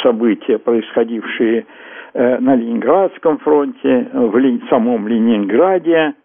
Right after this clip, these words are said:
Э, для того, чтобы оживить это хронологическое изложение этих событий,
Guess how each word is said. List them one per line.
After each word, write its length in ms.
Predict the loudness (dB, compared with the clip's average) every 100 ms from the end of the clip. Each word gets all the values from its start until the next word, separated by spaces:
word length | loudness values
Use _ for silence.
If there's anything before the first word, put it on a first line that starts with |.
| -2
Э, 220 | 0 0
для 200 | 2 0
того, 300 | 2 2 2
чтобы 420 | 0 -2 0 0 0
оживить 640 | -2 0 0 2 0 -2 -8 -16 -16 _ _ _ _ _ 0
это 420 | 0 0 -2 -2
хронологическое 1000 | 2 2 4 4 2 0 -4 -6 -4 -2
изложение 520 | 2 2 2 0 0 -4
этих 220 | -6 -4
событий, 640 | -2 0 -2 -2 -2 -2